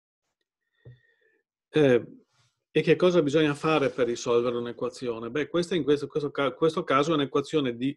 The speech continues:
differenziale alle derivate parziali. Intanto dobbiamo scegliere il dominio dove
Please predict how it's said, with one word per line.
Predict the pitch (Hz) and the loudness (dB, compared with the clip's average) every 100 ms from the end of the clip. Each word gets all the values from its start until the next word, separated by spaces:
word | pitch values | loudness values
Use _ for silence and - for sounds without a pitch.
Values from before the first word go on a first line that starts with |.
| - | -6
differenziale | 131 147 160 160 175 175 143 110 117 147 | -6 -4 0 0 0 -4 -2 -2 -2 0
alle | 160 143 | 2 4
derivate | 143 139 117 113 120 | 2 2 -2 -4 -8
parziali. | 120 110 - 110 98 101 104 _ _ _ _ _ _ _ _ _ _ _ _ _ _ _ _ _ _ _ _ _ _ _ _ _ _ _ _ _ _ - - _ _ _ | -14 -16 -12 -14 -12 -16 -16 _ _ _ _ _ _ _ _ _ _ _ _ _ _ _ _ _ _ _ _ _ _ _ _ _ _ _ _ _ _ -20 -20 _ _ _
Intanto | 175 175 147 160 214 | -6 0 2 4 4
dobbiamo | 185 143 147 156 147 123 | 4 4 4 4 2 0
scegliere | - - 151 160 156 | -2 2 4 6 4
il | 143 | 4
dominio | 127 127 151 185 196 139 | 2 0 0 0 0 2
dove | 143 139 143 139 127 - | 2 4 4 4 2 -4